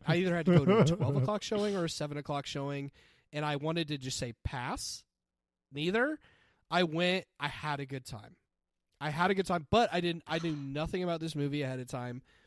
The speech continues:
Speaker 1: But as soon as you get, like, thirty seconds, thirty minutes,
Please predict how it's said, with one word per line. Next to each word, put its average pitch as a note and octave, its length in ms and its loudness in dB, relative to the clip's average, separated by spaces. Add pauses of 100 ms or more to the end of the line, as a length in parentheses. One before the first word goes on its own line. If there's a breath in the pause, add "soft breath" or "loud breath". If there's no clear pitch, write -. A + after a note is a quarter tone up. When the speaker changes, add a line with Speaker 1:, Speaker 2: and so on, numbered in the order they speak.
(300)
Speaker 1:
But F3+ 140 2
as F3 100 -2
soon A#3 260 -2
as A3+ 140 -2
you G3+ 80 -2
get, E3+ 300 -4
like, C3+ 300 -6 (760)
thirty E3 300 -2
seconds, E3 840 -6 (180)
thirty D#3+ 280 0
minutes, D3 500 -4